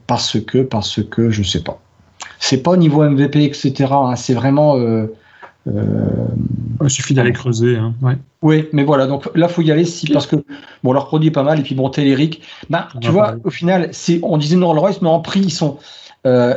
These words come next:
Speaker 1: ils sont, euh, ils sont très corrects, enfin, pas très corrects,
Speaker 2: Ouais.
Speaker 1: ils sont aussi chers que les autres.
Speaker 2: C'est ça.
Speaker 1: <laughs> On va le dire autrement. Euh, donc, le Tele-, le, on peut l'avoir un petit peu à cent euros de moins, tu vois, pour un, un support minimal, parce que
Speaker 2: Ouais, ouais.
Speaker 1: ça peut suffire largement.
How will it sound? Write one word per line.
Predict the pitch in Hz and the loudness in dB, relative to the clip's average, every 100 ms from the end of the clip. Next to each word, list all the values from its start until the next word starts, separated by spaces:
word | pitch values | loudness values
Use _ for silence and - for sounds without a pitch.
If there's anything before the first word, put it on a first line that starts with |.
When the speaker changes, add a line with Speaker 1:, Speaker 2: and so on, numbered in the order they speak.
| - | -2
Speaker 1:
ils | 123 | -6
sont, | - 165 156 135 | -2 0 2 2
euh, | 123 | 2
ils | |
sont | 127 147 | 0 -2
très | - | -2
corrects, | 175 151 185 - | 0 0 0 -2
enfin, | - 131 | -4 -4
pas | - 92 | -4 -12
très | - 139 | -4 -2
corrects, | - 120 165 - | 0 0 -2 -8
Speaker 2:
Ouais. | _ - | _ -6
Speaker 1:
ils | |
sont | 165 | 0
aussi | 170 175 | 2 2
chers | 185 208 | 2 0
que | 190 | 2
les | 170 151 | 2 4
autres. | 190 131 - _ - - 147 131 | 0 -4 -12 _ -20 -8 -6 -4
Speaker 2:
C'est | |
ça. | 139 135 165 - | -2 -2 -4 -10
Speaker 1:
<laughs> | - - | -16 -4
On | 208 160 123 | -4 -2 0
va | |
le | |
dire | 123 127 | 2 2
autrement. | 127 - 127 160 - - - - - | 0 -2 0 0 -4 -18 -20 -20 -4
Euh, | 123 123 123 120 120 120 117 117 123 | 2 4 4 2 4 4 4 4 2
donc, | 127 160 170 - _ _ - | 2 2 0 -6 _ _ -2
le | 160 160 | 2 4
Tele-, | 202 190 190 180 | 4 4 4 2
le, | 143 147 139 139 180 220 | 0 0 0 -2 -4 -4
on | 156 | -2
peut | 147 202 | 2 2
l'avoir | 160 180 170 | 2 2 0
un | 160 | -2
petit | - 175 | -4 -2
peu | 175 190 | 2 2
à | 151 | 2
cent | - 165 | 0 -2
euros | 143 | 2
de | 139 | 2
moins, | 131 160 | 2 2
tu | - | 0
vois, | 151 170 | 0 0
pour | - 147 | 0 0
un, | 123 120 117 113 117 120 | 0 0 -2 -2 -4 -4
un | |
support | 113 156 165 151 | -4 -2 0 0
minimal, | 151 139 120 135 139 | 2 4 4 2 0
parce | - 98 | -4 -4
que | 151 | 0
Speaker 2:
Ouais, | |
ouais. | 131 | 0
Speaker 1:
ça | 131 | 0
peut | - _ | -6 _
suffire | - 131 - 131 | -6 -4 0 2
largement. | 123 110 117 107 - | 2 0 0 0 -2